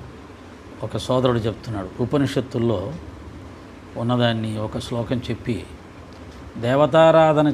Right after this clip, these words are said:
చేసేవారిని పశువులుగా భావిస్తారు దేవతలు అని చెప్పి. అది వారి ఉద్దేశం కావచ్చు, కానీ దేవతారాధన చేయడం ఏమైనా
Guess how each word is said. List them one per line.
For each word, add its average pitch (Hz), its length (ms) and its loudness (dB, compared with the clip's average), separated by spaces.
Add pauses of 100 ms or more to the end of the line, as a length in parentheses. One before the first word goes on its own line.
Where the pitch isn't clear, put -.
(120)
చేసేవారిని 135 800 2
పశువులుగా 151 600 0
భావిస్తారు 123 800 -2 (140)
దేవతలు 120 480 -2
అని 120 80 -2
చెప్పి. - 400 -10 (2750)
అది 185 160 2
వారి 160 300 6
ఉద్దేశం 165 460 4
కావచ్చు, 156 520 -2
కానీ 170 400 -2 (1500)
దేవతారాధన 170 760 6 (120)
చేయడం 160 320 0
ఏమైనా 143 340 0